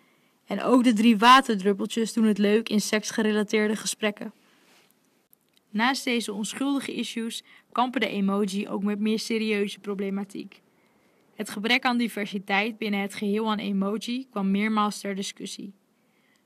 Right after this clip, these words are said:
Zo waren namelijk vrijwel alle emoji die mensen representeerden wit. In tweeduizend vijftien veranderde dit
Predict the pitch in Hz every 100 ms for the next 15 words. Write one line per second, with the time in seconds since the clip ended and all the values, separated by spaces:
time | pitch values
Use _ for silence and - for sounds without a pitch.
0 | _ - 233 233 233 240 233 226 214 208
1 | - 214 208 202 196 - 240 214 208 202
2 | 202 202 226 202 208 208 247 - 208 196
3 | 190 196 208 202 185 208 202 202 226 196
4 | - _ _ _ _ _ _ _ _ _
5 | 226 208 247 240 214 208 220 220 233 -
6 | 240 - 202 214 226 220 214 226 233